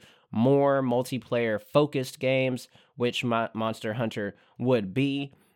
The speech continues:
Um, and I think it's interesting their influence on different development studios and projects that they work on. I'm gonna guess that this isn't the first time or the last time that Microsoft has been working to make a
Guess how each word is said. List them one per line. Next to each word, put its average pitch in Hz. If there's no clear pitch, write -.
Um, 127
and 139
I 143
think 143
it's 120
interesting 135
their 117
influence 117
on 107
different 110
development 107
studios 104
and 95
projects 120
that 110
they 107
work 131
on. 123
I'm 127
gonna 143
guess 123
that 127
this 123
isn't 127
the -
first 120
time 123
or 127
the 139
last 139
time 117
that 107
Microsoft 110
has 107
been 104
working 107
to 110
make 107
a 101